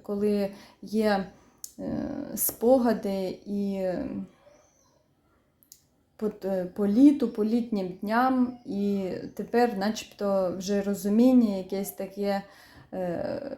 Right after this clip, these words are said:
якийсь розпач, що приходять дощові, холодні, м, темні, похмурі дні.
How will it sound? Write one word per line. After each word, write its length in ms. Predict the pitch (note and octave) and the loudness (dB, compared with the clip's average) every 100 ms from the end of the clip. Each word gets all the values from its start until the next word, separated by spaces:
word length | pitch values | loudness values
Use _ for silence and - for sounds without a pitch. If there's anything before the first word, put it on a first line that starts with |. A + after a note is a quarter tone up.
| - | -8
якийсь 460 | - - G#3 - F#3 | -8 -4 -4 -4 2
розпач, 800 | G3 A#3+ A#3+ - G#3 - - F#3 F3 | 6 6 4 -2 -4 -4 -8 -6 -6
що 320 | - G3 F#3 | -4 -6 -6
приходять 800 | G3 G3 - A3 G3 F#3 F#3 - F3 E3+ | -6 -6 0 0 2 -2 -4 -6 -4 -2
дощові, 640 | F#3+ F#3+ G3+ F#3 A#3+ C4 | -4 -2 -2 2 4 4
холодні, 1080 | B3+ - F#3 F#3 G#3 A3 G#3 G3+ G3 F#3+ F#3 - - - - _ - | 2 -2 -4 2 4 4 2 0 0 -2 -4 -10 -20 -20 -20 _ -14
м, 720 | - F#3 F#3 G3 G3+ - - G3 _ | -10 -8 -8 -6 -6 -6 -8 -10 _
темні, 380 | A3+ A3 A3+ G3+ | 2 4 4 2
похмурі 640 | - G3+ - G3 G3+ G#3+ | -4 -10 -4 -2 0 0
дні. 380 | F3+ G3+ F3+ | 0 -2 -2